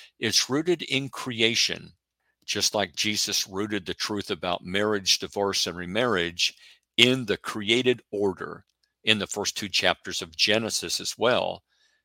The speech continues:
Matthew nineteen, three through nine. And things that are rooted in the created order are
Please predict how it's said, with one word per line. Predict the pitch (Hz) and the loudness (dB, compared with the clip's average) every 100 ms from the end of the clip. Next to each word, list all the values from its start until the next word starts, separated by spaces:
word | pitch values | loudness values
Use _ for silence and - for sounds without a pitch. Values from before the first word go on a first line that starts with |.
| _ | _
Matthew | 98 87 104 | -2 -2 -2
nineteen, | 87 90 - - 92 90 | -2 0 0 -2 -4 -4
three | - 85 | -8 -8
through | 85 87 | -8 -10
nine. | 82 90 85 85 87 _ _ _ _ _ _ _ _ _ - - | -2 0 0 -2 -14 _ _ _ _ _ _ _ _ _ -12 0
And | 120 - | 0 4
things | 160 214 196 | 2 4 2
that | 180 156 | 2 0
are | |
rooted | 104 123 143 131 | 0 0 0 -2
in | 131 104 | -2 -2
the | 92 | -4
created | - 113 120 120 120 | -6 -2 0 2 0
order | 104 95 92 101 107 | -4 -4 -2 -2 0
are | 110 104 90 104 | 4 4 4 -2